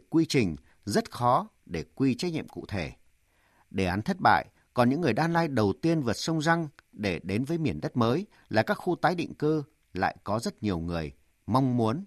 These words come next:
trở về nơi chôn rau cắt rốn giữa đại ngàn Pù Mát. Như vậy, một đề án được triển khai nhưng chính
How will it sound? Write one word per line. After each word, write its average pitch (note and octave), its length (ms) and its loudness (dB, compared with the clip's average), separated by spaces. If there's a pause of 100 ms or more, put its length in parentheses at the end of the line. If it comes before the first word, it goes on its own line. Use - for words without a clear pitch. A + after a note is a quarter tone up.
(100)
trở E2 200 -4
về D#2 180 -6
nơi A#2+ 280 -2
chôn B2+ 220 -2
rau B2+ 220 0
cắt F3+ 200 -4
rốn A2 280 -2 (280)
giữa B2 180 -2
đại - 160 0
ngàn F2+ 260 -2 (140)
Pù F#2+ 180 2
Mát. F#2+ 280 -6 (640)
Như B2+ 140 4
vậy, G#2 240 0 (280)
một A2+ 140 4
đề G#2+ 160 2
án B2 160 4
được D#3+ 140 -4
triển F2+ 200 0
khai D#3 360 -2 (240)
nhưng D#3 280 2
chính F3+ 200 0